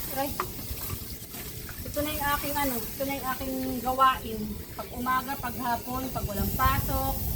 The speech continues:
pag may pasok. Ay! Hindi ko tinatapon yung tubig na pinag-, ano, na pinagbanlawan kasi pwede pa yan pang,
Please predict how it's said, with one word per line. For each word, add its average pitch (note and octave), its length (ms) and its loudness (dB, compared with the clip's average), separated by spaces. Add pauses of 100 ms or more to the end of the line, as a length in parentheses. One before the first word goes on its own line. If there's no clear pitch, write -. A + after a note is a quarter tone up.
(500)
pag G#3+ 160 -4
may G3+ 240 -2
pasok. C4 580 0 (1800)
Ay! D4 400 4 (1120)
Hindi C#4 160 -2
ko F#4 80 -2
tinatapon F4+ 680 4
yung D#4 140 0
tubig C#4 400 0
na B3+ 320 0
pinag-, C4+ 320 -2
ano, B3 240 0
na B3+ 160 -2
pinagbanlawan A#3+ 720 2
kasi B3 260 0 (300)
pwede B3 240 4
pa B3 80 2
yan B3 240 4
pang, A#3 200 -2